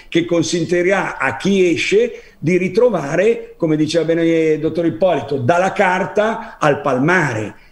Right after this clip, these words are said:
E quindi non si arriva con un schiocco di dita, ma se non crei un, un percorso di politiche attive che consenta di fare tutto ciò, avremo un mercato del lavoro che cercherà dei lavoratori che non ci sono,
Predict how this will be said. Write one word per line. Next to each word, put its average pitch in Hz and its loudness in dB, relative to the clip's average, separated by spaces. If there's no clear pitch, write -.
E 160 -2
quindi 180 0
non 165 2
si - -4
arriva 220 2
con 175 -4
un 151 0
schiocco 156 -2
di 143 0
dita, 139 -2
ma 151 2
se 180 -2
non 180 0
crei 170 0
un, 147 2
un 165 2
percorso 165 2
di 143 0
politiche 165 0
attive 160 0
che 143 -6
consenta 151 0
di 143 0
fare 170 0
tutto 165 -2
ciò, 180 2
avremo 151 2
un 165 2
mercato 175 0
del 185 2
lavoro 208 4
che 160 -4
cercherà 220 0
dei 175 2
lavoratori 247 0
che 190 2
non 220 0
ci 214 0
sono, - -4